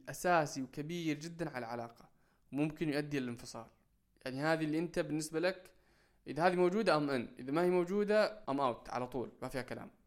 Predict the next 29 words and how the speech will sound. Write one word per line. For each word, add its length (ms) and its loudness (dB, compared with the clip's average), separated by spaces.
وخليني 360 2
هنا 120 2
أشاركك 540 0
بعض 200 2
الأسئلة 420 -2
اللي 120 -2
ممكن 220 -4
تساعدك 360 -4
تكتشف 840 -8
أو 420 -8
تتعرف 380 -4
على 140 -10
خطوطك 400 -12
الحمراء. 440 -16
خذ 140 -4
ورقة 280 6
وقلم 340 2
وجاوب. 400 6
السؤال 280 2
الأول، 440 2
في 120 -8
خلال 360 4
كم 320 -2
تبغى 240 -6
تتزوج؟ 440 -4
كم 140 -10
شهر، 380 -12
كم 100 -8
سنة؟ 280 -10